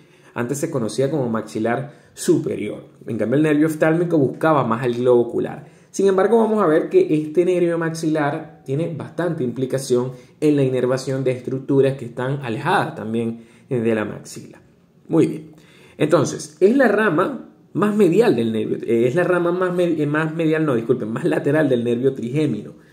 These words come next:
Es su rama media. Más lateral, eh, no quise decir, la rama, es la rama media, me refiero a que es la segunda rama, a que la, digamos que la más superior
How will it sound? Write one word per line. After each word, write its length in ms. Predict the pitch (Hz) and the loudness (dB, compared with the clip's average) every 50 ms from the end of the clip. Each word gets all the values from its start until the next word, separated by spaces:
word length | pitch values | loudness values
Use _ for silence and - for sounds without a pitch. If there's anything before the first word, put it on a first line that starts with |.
| - - - - - | -20 -20 -12 -6 -4
Es 140 | 123 123 - | -2 2 2
su 100 | 180 165 | 2 4
rama 760 | 175 175 170 165 165 170 170 156 - - - - - - _ | 4 2 2 0 0 0 -2 -2 -4 -8 -14 -18 -20 -14 _
media. 500 | - 135 160 160 139 - - - - - - - - - - - - - | 0 4 4 4 4 2 -2 -6 -12 -18 -20 -20 -20 -20 -20 -20 -16 -8
Más 240 | 131 131 147 165 175 | -4 -2 0 0 2
lateral, 720 | 196 196 190 - 156 143 139 143 147 143 - - - - - | 2 2 2 2 4 4 4 2 2 0 -4 -10 -18 -16 -6
eh, 280 | - 143 147 147 147 151 | -2 0 2 2 2 2
no 80 | 151 | 0
quise 200 | 143 147 139 147 | -2 -2 -2 -2
decir, 240 | 131 - - 131 107 | -2 -2 -2 -2 -2
la 120 | 104 104 101 | -2 -2 -2
rama, 260 | 110 127 135 147 - | -2 -2 -2 -2 -2
es 120 | - 135 156 | -2 0 0
la 100 | 156 165 | 2 2
rama 280 | 160 170 170 170 170 | 2 0 0 0 0
media, 440 | 165 180 185 175 147 131 135 139 139 - - | 2 4 4 4 4 4 4 2 0 0 -2
me 120 | 113 - | -4 -2
refiero 280 | 123 120 113 117 120 131 | -2 -2 0 0 0 0
a 60 | 151 | -2
que 80 | 165 160 | -2 -4
es 80 | - | -6
la 80 | - 151 | -6 -4
segunda 320 | 139 151 127 127 131 139 | -4 -4 -4 -2 -2 0
rama, 460 | 147 143 151 139 127 120 139 180 - - | 0 2 2 0 0 0 -2 -4 -4 -4
a 220 | - 110 104 98 | -6 -6 -6 -6
que 300 | - 98 92 85 - - - | -8 -10 -10 -10 -12 -16 -14
la, 420 | 120 107 98 92 92 87 - - - - - - - | -10 -8 -8 -6 -6 -8 -10 -12 -16 -18 -18 -18 -12
digamos 320 | - 104 107 107 110 127 131 | -8 -6 -4 -4 -4 -4 -2
que 120 | 139 139 | 0 0
la 100 | 123 117 | 0 0
más 180 | 110 110 107 - | 0 -4 -4 -2
superior 640 | - 139 - - 113 117 131 139 135 120 131 - | -2 -2 0 2 4 6 6 6 6 4 0 -4